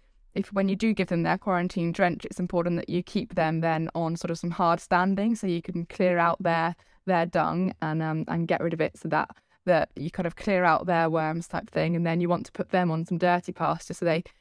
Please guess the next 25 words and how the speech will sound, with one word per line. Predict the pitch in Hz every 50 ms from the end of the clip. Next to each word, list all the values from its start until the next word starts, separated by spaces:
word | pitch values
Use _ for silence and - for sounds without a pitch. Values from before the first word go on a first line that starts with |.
| _ _ _
they | - 190
kind | - 175
of | 175 -
take | - - 220 202 180 -
on | 196 190 185
board | 170 190 185 185 180 180 185 180 - - _ _ _ _ _
the | - 190
worms | 196 196 185 185 190 180
of | 190 -
your | 214 214 196 196
farm, | - - 226 214 214 220 233 240 247 254 - - _ _
um, | 185 190 180 170 165 170 170 - - - _ _
um, | - - 170 165 165 165 170 170 170 - _ _ _ _ _ _
because | - 185 - 185 175
then | 175 175 170 165 165
they | 170
should | 175 - 175 170
be | -
taking | 165 - 185 165 170 - 175
on | 160 160 156
board | - 160 160 160 - _
the, | - 160 160 -
you | - 165
know, | 160 156 147 160
the, | 175 160 170